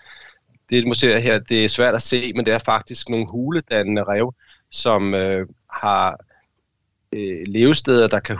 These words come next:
huse en rigtig ma-, stor mangfoldighed af arter, som du selv er inde på. Og, øh, det vil sige, de her makroalger, de er jo så ligesom en bøgeskov,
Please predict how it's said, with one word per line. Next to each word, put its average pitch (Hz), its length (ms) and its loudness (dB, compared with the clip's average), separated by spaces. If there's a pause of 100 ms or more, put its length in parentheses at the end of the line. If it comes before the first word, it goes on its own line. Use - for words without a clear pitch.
huse 127 440 0
en 104 200 0
rigtig 110 340 -2
ma-, - 120 -2
stor 135 260 2
mangfoldighed 123 680 0
af 101 140 -4
arter, 92 300 0
som 113 160 -6
du 101 60 -12
selv 110 200 -2
er 101 60 -4
inde 101 200 -4
på. 107 300 -4 (640)
Og, 98 360 0
øh, 95 280 0 (180)
det 117 80 0
vil 113 80 -2
sige, 117 200 0
de 123 160 -2
her 127 160 4
makroalger, 113 720 2
de 135 220 -4
er 139 40 2
jo 113 100 0
så 120 140 -4
ligesom 113 320 2
en 98 100 0
bøgeskov, 107 720 0